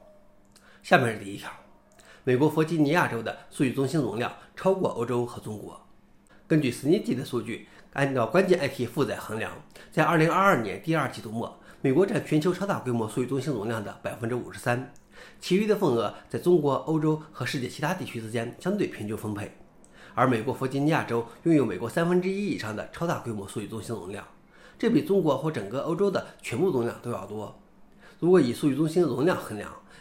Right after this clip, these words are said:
领先的公司是亚马逊、谷歌、微软、Facebook、阿里巴巴和腾讯。消息来源：Register。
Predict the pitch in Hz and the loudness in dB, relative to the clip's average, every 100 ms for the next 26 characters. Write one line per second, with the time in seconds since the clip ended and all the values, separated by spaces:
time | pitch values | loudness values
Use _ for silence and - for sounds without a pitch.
0 | - 120 151 135 139 143 151 104 147 143 | -2 0 2 2 2 0 -2 -2 -2 -2
1 | - - 123 - - _ 113 98 131 139 | -2 -6 -8 -8 -16 _ -12 -2 0 0
2 | - - 170 151 - - - 151 151 175 | -4 2 4 6 2 -8 -6 -2 -2 0
3 | 190 - - - 127 113 113 120 127 - | -2 -2 -8 -6 -4 -2 -2 0 0 -2
4 | - 101 98 101 98 - - _ _ _ | -12 -12 -10 -8 -10 -12 -20 _ _ _
5 | - - - - - 135 123 107 104 98 | -20 -20 -20 -16 -2 0 2 0 -2 -6
6 | - - - 131 123 - | -10 -12 -4 -2 -2 -10